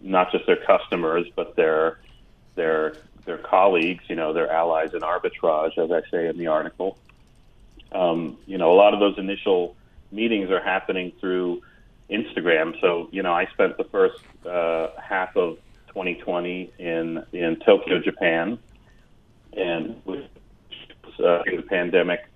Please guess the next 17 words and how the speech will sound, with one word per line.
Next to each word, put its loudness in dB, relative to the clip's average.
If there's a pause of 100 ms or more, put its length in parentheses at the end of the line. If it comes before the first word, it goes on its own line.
(460)
uh, -2
in -4
a 2
little 4
different 2
way 4
than -2
a -2
lot 2
of -10
America -6
was. -4 (640)
And, -4
you -2
know, 0
when -2
s-, -14